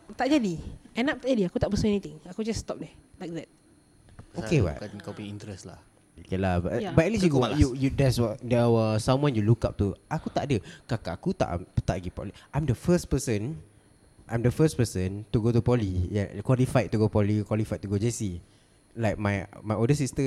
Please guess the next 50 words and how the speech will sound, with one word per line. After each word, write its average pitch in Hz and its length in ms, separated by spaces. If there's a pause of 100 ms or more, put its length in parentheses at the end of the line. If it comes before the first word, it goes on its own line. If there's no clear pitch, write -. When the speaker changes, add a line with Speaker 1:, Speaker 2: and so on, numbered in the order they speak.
Speaker 2:
older 107 240
brother, 123 300
they're 101 240
not 98 80
qualified. 95 420
Abang 92 280
aku 113 120
N 101 140
A, 98 180 (220)
then 95 240
kakak - 300
aku - 180
express, 117 480
tapi 107 220
dia 98 120 (400)
not 104 160
qualified 98 440
to - 80
go 87 120
anywhere 92 340
lah. 98 140 (580)
Speaker 3:
Aku - 200
first 135 220
child, 139 200
macam - 180
mana? 127 100 (240)
Speaker 2:
Ah, 113 200
yeah. 107 280
So 90 160
you 214 80
Speaker 3:
Tak 175 120
Speaker 2:
got - 0
Speaker 3:
ada 185 80
Speaker 2:
no, 196 60
Speaker 3:
benda 190 160
lagi. 131 140
Speaker 2:
you 135 60
got 175 140
nobody 208 480
to 180 120
follow, 185 360
sia. 190 360 (180)
Speaker 1:
For - 180
aku, 202 200
abang 208 200
aku 262 160
pergi 208 160
I 175 80
T - 100
E 190 140